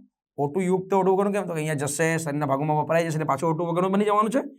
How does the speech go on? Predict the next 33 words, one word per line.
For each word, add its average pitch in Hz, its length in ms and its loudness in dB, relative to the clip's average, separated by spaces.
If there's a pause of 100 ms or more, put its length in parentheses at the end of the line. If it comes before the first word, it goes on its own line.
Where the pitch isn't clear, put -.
(220)
અને 139 120 -4
પછી 139 200 -4
પાછું 131 220 -2
એમ 131 60 -2
જયા 123 160 -2
કરશે. 120 200 -10
આમ 196 320 2
ક્રમશઃ 160 400 0
વહન 143 360 0
થતું 143 300 -6
હોય 120 180 -2
છે. 127 100 -8 (460)
અને 151 120 2
એટલે 180 400 4
જ - 80 -2 (440)
આ 165 160 6
જે 208 100 2
ભાગોનો 196 360 2
પોર્શન 196 360 0
હોય 196 200 2
છે 175 160 -2
ને, 107 140 -8 (460)
આ 147 180 4
એટલે 151 180 -2
એમ 170 100 -2
જમણા 180 300 4
ભાગનું 196 220 2
જે 196 60 -2
પોર્શન 175 320 -4
હોય 196 100 -2
છે 160 100 -6
ને, 113 240 -8 (320)
એ 175 100 0